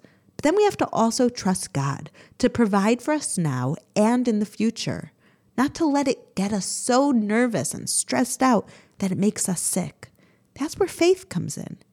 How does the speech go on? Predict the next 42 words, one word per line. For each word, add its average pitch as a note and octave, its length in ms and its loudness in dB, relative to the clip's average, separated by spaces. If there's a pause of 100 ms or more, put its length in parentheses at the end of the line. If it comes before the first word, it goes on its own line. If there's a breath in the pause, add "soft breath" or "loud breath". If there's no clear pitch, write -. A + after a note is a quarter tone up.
(220)
God A#3+ 240 -6
loves B3 440 0
us. - 320 -16 (120)
He'll G3+ 120 -2
provide. A3 720 -4 (600 loud breath)
Others A3+ 380 6
of A#3+ 120 0
us B3+ 280 2
need A3+ 160 2
to A#3 60 2
let A#3 180 2
go G#3+ 160 4
of E3+ 280 -2
working A3 380 2
on B3 140 0
our A#3+ 120 0
children. D#4+ 840 2 (360 loud breath)
We C4 100 4
are C#4+ 100 4
constantly C4 840 -2
pulling D4 460 2
out B3 280 4
their G#3 160 2
weeds A3 420 2
and E3+ 140 -2
trying A3+ 320 2
to A#3 80 0
help G3+ 300 2
them B3+ 160 2
blossom. D#3+ 600 -2 (360 loud breath)
But - 220 -12
sometimes B3+ 800 0 (180)
we G#3+ 120 2
need G3 300 0
to C4 80 0
let B3 180 0
go A3 220 4
for D3 240 -2
a C3+ 40 0
bit - 280 -4
so E3+ 160 0
that, D#3 420 -4